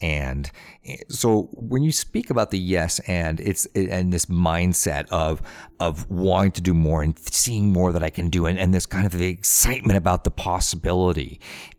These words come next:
Um, you're, what I hear you also saying is that you, you do need to let that roll. You don't, you don't wanna stop that too early. And you're looking for those people that have that type of, uh,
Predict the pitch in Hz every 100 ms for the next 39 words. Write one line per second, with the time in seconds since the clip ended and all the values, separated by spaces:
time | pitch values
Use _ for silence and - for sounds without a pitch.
0 | - - 98 92 - - _ _ - 156
1 | 127 139 - 131 156 - 233 220 - 123
2 | - 139 - 113 104 107 104 104 110 113
3 | 104 107 104 110 107 92 156 170 120 107
4 | 98 98 - 98 - 90 95 98 92 95
5 | 90 76 - 90 82 127 127 98 120 135
6 | 113 - 113 113 - 92 82 - 95 -
7 | 95 98 80 73 - - - - 110 107
8 | 107 117 139 160 131 113 107 - 113 -
9 | 95 92 - - 123 143 117 95 - -
10 | 85 80 - 76 71 - 76 65 62